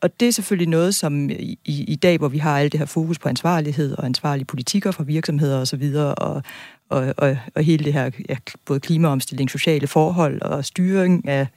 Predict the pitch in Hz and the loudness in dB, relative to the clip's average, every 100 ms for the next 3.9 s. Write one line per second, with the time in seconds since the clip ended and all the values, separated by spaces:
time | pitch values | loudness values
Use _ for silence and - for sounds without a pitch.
0 | - 165 180 - 151 151 139 135 143 143 | -2 0 2 0 0 2 2 -2 -2 -4
1 | 147 - - - 180 185 175 185 165 151 | -4 -10 -10 -4 -2 0 0 2 4 4
2 | 139 139 135 131 139 120 - 160 143 127 | 4 2 2 0 0 -4 -6 -4 -4 0
3 | - 208 - 139 131 139 127 131 | 2 2 4 4 2 0 0 -2